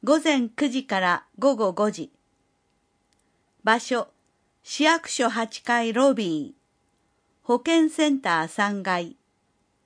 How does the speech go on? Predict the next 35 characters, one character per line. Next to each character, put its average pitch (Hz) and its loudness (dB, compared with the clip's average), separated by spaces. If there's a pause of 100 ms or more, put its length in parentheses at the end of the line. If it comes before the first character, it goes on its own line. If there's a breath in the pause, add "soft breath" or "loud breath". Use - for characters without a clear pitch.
(720)
持 262 0
ち 294 -4
物、 220 -2 (760)
接 285 0 (180)
種 294 -14
券 277 2
付 - -6
き - -20
予 202 -2
診 247 -2
票。 196 -2 (880)
お 240 0
持 311 4
ち 320 -4
の 294 2
方 277 0
は 180 2
ス - -4
マ 311 6
ー 302 -4
ト 294 -4
フ 254 -6
ォ - 0
ン 202 -6
や 175 -2 (160)
タ 302 0
ブ 294 -4
レ 254 0
ッ 220 -6
ト 208 -8
な 220 0
ど 196 -2
の 156 -4
端 170 -4
末。 - -20